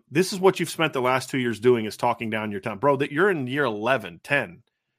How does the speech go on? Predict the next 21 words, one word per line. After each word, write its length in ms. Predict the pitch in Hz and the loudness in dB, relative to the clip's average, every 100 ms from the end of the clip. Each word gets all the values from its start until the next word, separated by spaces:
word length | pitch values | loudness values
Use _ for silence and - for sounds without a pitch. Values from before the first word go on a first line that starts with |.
| _ _ - | _ _ -6
Who's 240 | 151 226 | -4 -4
responsible 580 | 262 - 160 208 - 120 | -6 -2 2 2 0 -6
for 140 | - 90 | -6 -10
that? 200 | 78 - _ _ _ _ | -12 -14 _ _ _ _
Who's 160 | 160 220 | -4 -2
responsible 500 | 220 165 175 196 147 | -2 2 4 2 0
for 60 | 131 | 0
acquiring 280 | 151 151 127 | 2 0 0
that 120 | 101 | -4
talent? 360 | 127 107 82 - | -4 -4 -6 -10
It 100 | - | -6
was, 180 | 131 - | -6 -4
it 80 | 123 | -4
was, 140 | 127 | -4
that, 180 | 135 131 | -4 -4
those 220 | 160 175 | -2 -2
were 40 | 127 | -2
two 160 | - | -6
very 200 | 123 117 | -2 -2
frustrating 560 | 101 - 101 - 95 90 | -2 -6 -8 -8 -8 -10
years. 340 | 80 64 - | -12 -14 -18